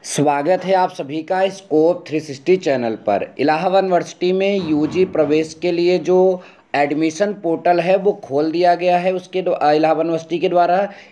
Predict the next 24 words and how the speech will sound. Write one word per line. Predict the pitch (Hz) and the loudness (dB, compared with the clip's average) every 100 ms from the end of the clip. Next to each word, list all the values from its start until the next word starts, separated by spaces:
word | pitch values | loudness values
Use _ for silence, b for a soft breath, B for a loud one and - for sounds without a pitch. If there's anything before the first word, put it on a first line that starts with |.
| B 185 | B 0
इस | 190 | 0
वीडियो | 175 190 202 | 0 0 2
में | 202 | 0
हम | 180 175 | -2 -2
आपको | 180 180 - | -2 -2 -2
पूरा | 202 - 180 | -2 2 2
प्रूफ | 180 - 170 170 | 2 -2 -4 -2
सहित | - 160 | -4 -4
दिखाने | 151 147 127 139 165 | -2 -4 -2 0 2
जा | 170 170 | 2 2
रहे | 180 | 0
हैं, | 190 214 220 B B - | -2 -4 -8 B B -2
इसलिए | 165 180 196 | 0 2 2
चैनल | 175 165 175 | 2 0 -2
को | 170 | -4
सब्सक्राइब | 170 160 - 156 165 - | -6 -6 0 0 0 -2
कर | |
लीजिए। | 180 180 175 208 | 0 0 2 4
और | 208 | 2
कैसे | 208 156 156 151 208 | 2 0 0 0 0
आपको | 190 180 - | 0 -2 -2
पूरा | 196 165 175 | -2 0 0
मतलब | 180 170 175 | 0 -2 -4
कि, | 175 175 180 | -4 -2 0